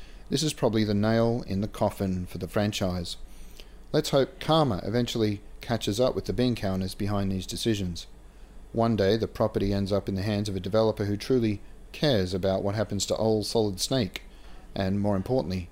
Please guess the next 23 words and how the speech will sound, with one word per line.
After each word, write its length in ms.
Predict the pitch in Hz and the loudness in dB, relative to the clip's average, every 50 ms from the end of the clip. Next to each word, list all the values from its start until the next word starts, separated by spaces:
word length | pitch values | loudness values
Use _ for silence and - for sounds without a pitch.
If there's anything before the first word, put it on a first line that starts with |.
| - - - - - | -16 -20 -20 -16 -14
the 80 | - - | -14 -4
fans. 600 | - 110 107 101 95 92 87 82 85 - - - - - - - - - - - - - | 0 2 2 4 2 2 0 -2 -4 -6 -8 -10 -14 -16 -18 -18 -18 -18 -18 -18 -18 -6
Yeah, 280 | - 127 117 107 104 107 | 0 2 4 4 4 4
see, 160 | - - 156 | 2 2 2
I 100 | 170 190 | 2 2
played 320 | 175 - - 131 120 113 104 | 0 2 2 4 4 4 4
that 160 | 104 101 - | 2 0 0
game 440 | - 101 98 98 92 92 90 85 - - - - - - - - | 0 0 2 2 0 0 -2 -4 -8 -12 -18 -20 -20 -20 -12 -6
when 140 | - 101 95 | -4 -4 -2
it 80 | - | -2
first 240 | - - 98 92 - | 0 0 0 0 0
came 200 | - 104 92 92 | -2 -2 -2 0
out 220 | 92 92 92 - - - | 0 0 -2 -4 -6 -8
and 160 | - - 127 107 - - - - - - - - - - - - - - - - - - | -8 -8 -8 -8 -12 -16 -20 -20 -20 -20 -20 -20 -20 -20 -20 -20 -20 -20 -20 -18 -8 -4
had 120 | 110 110 | 0 2
a 40 | 110 | 2
bit 120 | 98 101 98 | 2 2 0
of 60 | 90 | 0
fun. 360 | - - 95 92 98 104 - - - - - - - - - - - - - | 0 0 0 0 -2 -4 -6 -8 -14 -16 -16 -16 -16 -16 -18 -18 -8 -2 2
Now, 240 | 131 139 139 120 | 4 6 6 6
probably 400 | 107 - - - 120 98 104 98 | 4 2 0 0 0 2 2 0
the 80 | 90 90 | 0 0
most 380 | 101 98 98 - - - - | 0 0 0 -2 -4 -6 -10